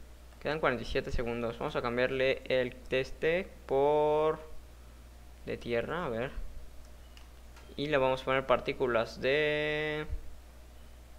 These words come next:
mm, tu, tu, tu, tu, tu, tu, tu, tu.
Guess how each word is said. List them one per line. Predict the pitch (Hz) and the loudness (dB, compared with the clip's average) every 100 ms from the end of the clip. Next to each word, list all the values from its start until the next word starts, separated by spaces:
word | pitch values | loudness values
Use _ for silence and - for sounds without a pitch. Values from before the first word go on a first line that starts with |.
| - - - - - - - - - | -18 -20 -20 -18 -18 -18 -18 -18 -14
mm, | 101 120 110 117 117 117 113 113 113 117 117 123 | -10 -8 -6 -6 -4 -4 -2 -2 -2 -4 -6 -6
tu, | - 120 | -4 -4
tu, | - 120 | -2 -4
tu, | 117 117 117 | -2 -6 -4
tu, | - 120 | -2 -2
tu, | 117 113 | -2 -4
tu, | - 117 | -6 -6
tu, | - 117 120 | -6 -6 -6
tu. | 120 - | -8 -8